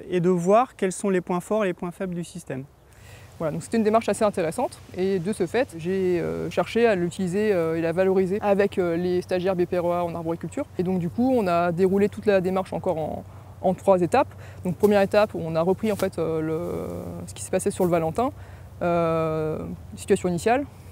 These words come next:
Speaker 2: proposition de levier, et après donc, euh,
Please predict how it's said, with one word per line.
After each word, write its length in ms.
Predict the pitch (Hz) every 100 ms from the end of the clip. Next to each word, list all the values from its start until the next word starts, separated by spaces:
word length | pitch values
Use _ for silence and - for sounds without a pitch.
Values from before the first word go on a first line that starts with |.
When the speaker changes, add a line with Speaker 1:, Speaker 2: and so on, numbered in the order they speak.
| - - - - - - -
Speaker 2:
proposition 420 | 214 208 190 185 180
de 60 |
levier, 240 | 160 190 262 - - - 175
et 140 | 185
après 240 | 165 190
donc, 220 | 190 170 165
euh, 220 | 156